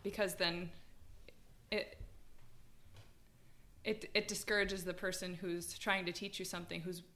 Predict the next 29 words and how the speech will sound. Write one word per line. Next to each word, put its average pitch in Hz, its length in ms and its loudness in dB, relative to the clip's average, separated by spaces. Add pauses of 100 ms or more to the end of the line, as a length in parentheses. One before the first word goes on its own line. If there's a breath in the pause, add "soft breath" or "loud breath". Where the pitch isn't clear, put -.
who's 190 160 0
spending 185 420 2
their 180 200 8
valuable 170 440 4
time, 170 520 -2 (120)
um, 92 260 -2 (280)
trying 170 340 0
to, 165 180 0 (1040 loud breath)
um, - 400 -6 (960)
you 202 80 -4
know, 170 220 -4
lay, 175 260 -2 (100)
lay 196 160 6
seeds 190 420 0
into 185 320 -2
you. 175 440 0 (560 loud breath)
Um, - 440 -2
it - 340 -6
gives 196 160 2
them 190 120 2
less 165 200 2
incentive 165 540 -4
to 165 120 -4
continue 165 460 -4
that 156 320 -4 (440)
in 185 120 -4
the 170 60 -4
future. - 520 -8
So, - 200 -10